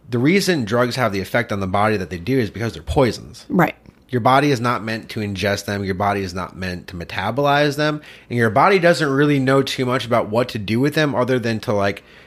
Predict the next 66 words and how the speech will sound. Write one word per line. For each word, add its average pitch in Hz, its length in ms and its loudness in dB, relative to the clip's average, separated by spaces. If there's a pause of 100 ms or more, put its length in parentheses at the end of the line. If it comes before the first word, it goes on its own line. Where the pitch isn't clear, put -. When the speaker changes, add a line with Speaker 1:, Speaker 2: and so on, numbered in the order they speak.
(300)
Speaker 1:
p-, 175 160 -8
let 123 340 2
a 113 80 -2
bunch 127 240 0
of - 60 -8
them 131 180 0
pass 123 320 0
through 131 320 2
and 120 80 0
out 113 180 -2
the 117 60 -4
body 113 280 2
through 117 200 -4
the 104 80 -2
urine 107 300 -2
and 113 80 -2
the 98 40 -4
bowels 117 480 2
and 98 100 -6
store 123 220 -2
the 107 60 -2
rest 113 260 0
in 107 40 -6
the 92 80 -6
fat 135 240 2
tissue 104 360 -2 (320)
so - 140 -2
it 117 60 -2
doesn't 101 240 -2
harm 98 640 2
the 107 80 -2
rest 101 260 2
of 101 60 -4
the 92 80 0
body. 98 340 0 (220)
Speaker 2:
Right. 185 260 2 (140)
Speaker 1:
That's 104 300 -2
a, 110 40 -8 (240)
that's 107 220 -4
also 123 260 0
a 85 40 -10
prophylactic 101 680 -6
measure 92 280 -8
of 95 60 -4
the 95 60 -6
human 101 300 -8
body, 120 400 4 (320)
is 131 160 0
to - 80 -6
put 143 160 6
a 131 60 4
lot 120 200 2
of 101 60 -4
the 98 80 -10
metabolites 123 520 -2
in 98 60 -10
the 90 80 -10
fat 131 240 2
tissue 101 320 -6
so 104 140 -6
it 90 80 -6
can't 92 180 -14
harm 123 280 -4
everything 90 320 -4
else. - 200 -16
Speaker 2:
Exactly. 185 560 0